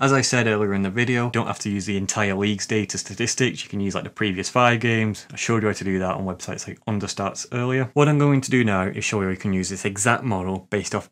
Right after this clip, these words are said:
X G instead of goals scored. So I'm just gonna copy the spreadsheet so we have two identical spreadsheets, and then I'm gonna go back to Understat,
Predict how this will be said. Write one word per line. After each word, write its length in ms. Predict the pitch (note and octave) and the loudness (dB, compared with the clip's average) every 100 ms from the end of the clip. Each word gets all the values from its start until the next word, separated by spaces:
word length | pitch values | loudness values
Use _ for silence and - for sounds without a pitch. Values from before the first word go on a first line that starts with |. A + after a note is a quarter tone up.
| - | 0
X 280 | A#2+ - | 0 0
G 440 | - G#2 F#2+ F2+ F#2 | -4 0 0 -2 -8
instead 320 | A2 F#2+ - F#2+ | -8 -6 -4 -4
of 300 | F2+ D3 - | -6 -12 -2
goals 360 | G#2 F#2+ F#2 | 0 0 -2
scored. 560 | - - F#2+ F2 F2 - | -6 -6 -6 -6 -8 -4
So 100 | A2+ | 0
I'm 80 | G#2+ | 0
just 140 | G#2+ | 0
gonna 140 | A2+ G2 | -2 -2
copy 340 | - D#3+ D#3+ | 2 4 4
the 60 | B2+ | 0
spreadsheet 640 | - C3 A2+ A#2+ A#2 - | 2 0 2 2 2 0
so 100 | - | -2
we 80 | G2+ | 0
have 180 | F#2 - | 0 0
two 300 | - B2+ B2 | 4 4 4
identical 520 | A#2+ G#2 G2+ F#2 - | 0 -2 -2 -2 -4
spreadsheets, 800 | F#2+ - D3+ C#3 D#3 C#3+ - - | -4 2 2 4 0 0 -4 -4
and 80 | - | -2
then 80 | G2 | 0
I'm 80 | G2 | 2
gonna 120 | G2 | 0
go 120 | G2+ | -2
back 280 | F#2+ E3 - | 2 0 2
to 80 | - | 0
Understat, 560 | B2+ A#2+ A#2 - A2+ | 2 2 0 0 0